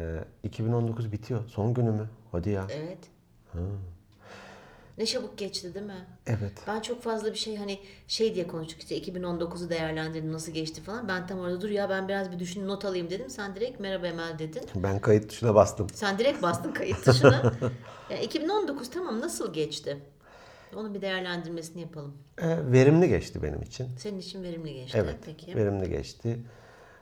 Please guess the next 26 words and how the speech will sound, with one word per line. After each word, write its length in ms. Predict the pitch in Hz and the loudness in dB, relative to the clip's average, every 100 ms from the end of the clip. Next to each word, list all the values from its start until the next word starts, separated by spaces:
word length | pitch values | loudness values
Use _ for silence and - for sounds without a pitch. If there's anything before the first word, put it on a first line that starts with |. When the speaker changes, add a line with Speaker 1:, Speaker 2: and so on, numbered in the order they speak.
| _ | _
Speaker 1:
E, 40 | 170 165 | -2 -2
çok 200 | 165 165 | 2 0
şükür 260 | - - 123 | 0 -4 -2
sağlıkla 560 | 123 123 117 113 113 110 | 0 4 6 6 4 4
ilgili 280 | 98 95 | 4 2
bir 140 | 95 90 | 0 -2
problem 420 | 92 85 87 87 | 0 2 2 2
yaşamadım. 680 | 85 - 98 78 69 80 90 | 0 0 -2 -2 -4 -2 -2
Speaker 2:
Hı 40 | |
hı. 180 | 104 170 170 - - - - - - _ _ - | -4 -8 -12 -18 -20 -20 -20 -20 -20 _ _ -8
Speaker 1:
E, 60 | 127 113 110 107 107 104 104 | -2 0 0 0 -2 -2 0
bir 120 | 120 | 2
vefat, 460 | 123 123 127 127 - | 2 2 0 -2 0
kayıplar 440 | 123 123 123 117 | 2 2 2 2
var 240 | 110 117 120 | 4 2 2
mıydı 320 | 113 113 113 | 2 2 2
yakınlarımdan? 920 | 107 104 113 107 104 101 101 107 101 | 0 0 -2 0 0 0 0 0 -2
Speaker 2:
O 40 | 185 | -6
bende 260 | 185 185 | -8 -8
çok 280 | 185 180 175 | -8 -10 -10
vardı 280 | 165 151 151 | -10 -10 -10
ya 120 | 156 | 0
bu 40 | |
Speaker 1:
Öyle 120 | 101 104 | 2 4
Speaker 2:
sene. 100 | 104 | 4
Speaker 1:
mi? 160 | 85 | 0